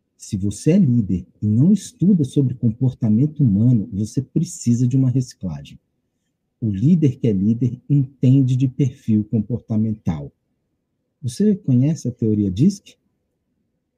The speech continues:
Gente, é, eu, eu diria que esse é o pulo do gato do líder.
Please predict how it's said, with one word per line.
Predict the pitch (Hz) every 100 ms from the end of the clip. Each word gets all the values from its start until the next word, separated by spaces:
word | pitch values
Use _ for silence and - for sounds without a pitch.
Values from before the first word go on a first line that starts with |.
| _ _ _ _
Gente, | - 160 156 - - _ _ _ _ _ _
é, | 135 135 139 135 - _ - _ _ _ 139
eu, | 135 -
eu | 143
diria | 139 151 185
que | 175 151 156
esse | 180 175
é | 156
o |
pulo | - 175 185
do | 135
gato | 110 123 117 104
do | 101
líder. | 92 87 78